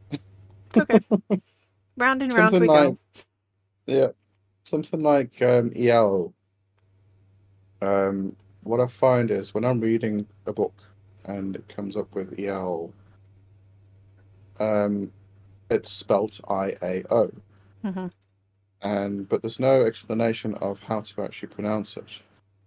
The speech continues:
Speaker 2: Now, I pronounce it E L because of my background, but somebody who hasn't got that background would probably read it as I A O.
Speaker 1: Yes, and I've heard people,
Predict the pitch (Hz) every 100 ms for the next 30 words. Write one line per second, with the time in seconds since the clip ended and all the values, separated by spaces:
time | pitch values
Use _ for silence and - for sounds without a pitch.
0 | _ _ _ _ 104 104 98 - 110 107
1 | 104 _ - 92 92 147 170 - 113 -
2 | 104 98 98 98 98 98 - _ - -
3 | 92 92 - 85 90 - _ _ _ _
4 | _ _ _ 92 92 110 - 80 - -
5 | - - - _ _ _ _ - - 135
6 | 165 165 135 123 113 117 117 101 120 -
7 | 101 - 110 - 101 95 90 - - -
8 | _ - 107 - _ _ - 113 131 107
9 | 101 104 110 90 90 - 98 95 - 101
10 | 95 - 92 104 92 - _ _ _ 233
11 | 226 175 - 208 208 220 - 269 - 226
12 | - 196 175